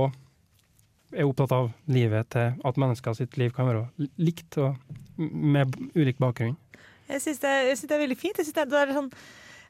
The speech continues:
Speaker 2: jeg vet ikke, det er på en måte veldig enkelt. Jeg er veldig fan av dikt som ikke prøver å være vanskeligere enn de trenger å være.
Speaker 1: Ja.
Speaker 2: Ehm, og det er på en måte veldig sånn,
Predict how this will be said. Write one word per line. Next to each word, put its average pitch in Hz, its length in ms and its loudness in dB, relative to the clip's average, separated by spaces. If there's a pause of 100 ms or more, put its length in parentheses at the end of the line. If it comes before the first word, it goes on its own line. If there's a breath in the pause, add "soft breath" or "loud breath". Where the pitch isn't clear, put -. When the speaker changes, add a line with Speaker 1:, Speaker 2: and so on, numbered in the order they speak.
(160 loud breath)
Speaker 2:
jeg 302 160 2
vet 277 140 0
ikke, 381 180 0
det 311 60 6
er 302 100 4
på 330 60 0
en - 40 6
måte 277 200 2
veldig 262 260 0
enkelt. 233 480 0
Jeg 254 160 2
er 254 80 0
veldig 247 160 -2
fan 214 240 2
av 214 80 0
dikt 214 160 -4
som 226 80 -2
ikke 220 160 -4
prøver 208 240 0
å 196 60 2
være 196 180 0
vanskeligere 190 460 -2
enn 185 80 0
de 185 100 -2
trenger 180 300 -4
å - 20 -4
være. 180 300 -2
Speaker 1:
Ja. 127 80 4 (100)
Speaker 2:
Ehm, 202 480 -2
og 208 80 -2
det 208 60 0
er 208 80 -6
på - 40 -4
en 220 60 -4
måte 214 100 -4
veldig 202 220 -2
sånn, 190 220 -2